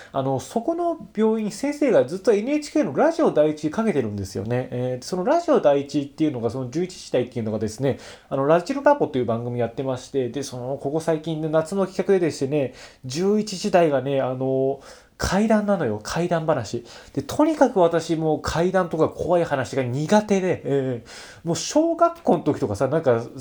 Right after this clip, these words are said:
きな人がさ、やっぱ怖い話とかしちゃがるんですけど、私無理っていう。それくらい怖い話苦手で、で、ましてや怪談なんか持ってるのかっていう。だから私もさ、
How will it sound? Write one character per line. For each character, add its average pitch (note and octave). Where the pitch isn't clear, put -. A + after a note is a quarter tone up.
き -
な D#4+
人 -
が G#3+
さ、 B2
や B2
っ -
ぱ A#2+
怖 -
い D4
話 C#3
と -
か A#2
し -
ち -
ゃ C#4
が C#4+
る C4
ん D3+
で A2
す F#2+
け A2
ど、 G#2
私 D3+
無 D#3+
理 F3+
っ -
て -
い F#2
う。 F#2
そ -
れ D4
く D4
ら C#4
い C4
怖 B3+
い -
話 A#2
苦 A#2
手 B2
で、 G#2+
で、 D#3+
ま D#3
し -
て -
や G3+
怪 E3+
談 F3+
な F3
ん D#3
か C#3+
持 B2+
っ -
て -
る E3+
の B2+
か A#2
っ A2
て -
い A2+
う。 -
だ C#3
か C3
ら -
私 C4
も C4
さ、 G3